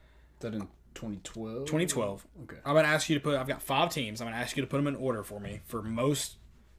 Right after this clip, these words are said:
Speaker 2: best record to worst record.
Speaker 1: Okay.
Speaker 2: Okay. So the five teams are L S U, Ole Miss, Kentucky, Georgia, and Texas A and M. Order from best record to worst record.
Speaker 1: Georgia,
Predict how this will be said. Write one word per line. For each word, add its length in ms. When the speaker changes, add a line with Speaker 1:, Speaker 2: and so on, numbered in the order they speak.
Speaker 2:
best 260
record 320
to 60
worst 260
record. 300
Speaker 1:
Okay. 220
Speaker 2:
Okay. 160
So 60
the 60
five 240
teams 300
are 180
L 180
S 160
U, 180
Ole 180
Miss, 500
Kentucky, 640
Georgia, 560
and 140
Texas 340
A 120
and 100
M. 140
Order 380
from 580
best 400
record 420
to 100
worst 320
record. 280
Speaker 1:
Georgia, 460